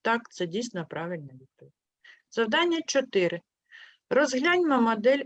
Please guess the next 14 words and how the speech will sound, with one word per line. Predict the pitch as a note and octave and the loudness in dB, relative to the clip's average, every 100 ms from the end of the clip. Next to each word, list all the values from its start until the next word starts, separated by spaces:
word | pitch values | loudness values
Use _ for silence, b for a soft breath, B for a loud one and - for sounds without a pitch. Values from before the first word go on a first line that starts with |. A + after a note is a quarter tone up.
| - | -4
атома | F#3 F3 - G3 G#3 A#3+ B3+ - - _ - _ _ | -2 -2 -2 -4 -4 -4 -8 -14 -18 _ -20 _ _
і | - | -6
дамо | G3+ G#3 A3 D4+ | 0 0 2 2
відповідь | E4 A3+ A#3+ - B3 B3+ | 2 0 -2 -4 -8 -4
на | G#3+ G#3 | -2 -2
запитання. | G3+ G#3 G#3 G3+ E3 C#3+ C#3 _ - _ - _ _ _ _ _ - - - B B - - | -4 -6 -6 -6 -8 -8 -14 _ -20 _ -20 _ _ _ _ _ -20 -20 -20 B B -8 0
Який | G#3 G#3 E4 G#4 | 0 2 6 8
заряд | F#4 F#4 B3+ G3 F#3 G3 - _ _ _ - | 8 8 6 4 2 -2 -12 _ _ _ -4
має | A3+ D4 F4 E4 | 0 2 0 0
атом | A#3+ A#3+ - A#3+ | -2 -2 -2 -2
літію, | B3+ A#3+ F#3 - G#3+ A3+ D#4 - _ _ _ | 0 -2 -4 -4 -4 -2 -4 -8 _ _ _
зображений | F#3+ G3+ F#3+ F3 D#3+ F3+ C4+ D4 E4+ | -4 0 2 2 2 0 0 0 -4
на | C#4+ E4 | 0 2
рисунку? | F4 D4 - A#3 A3 A3 A#3 | 2 -2 -4 -4 -4 -8 -10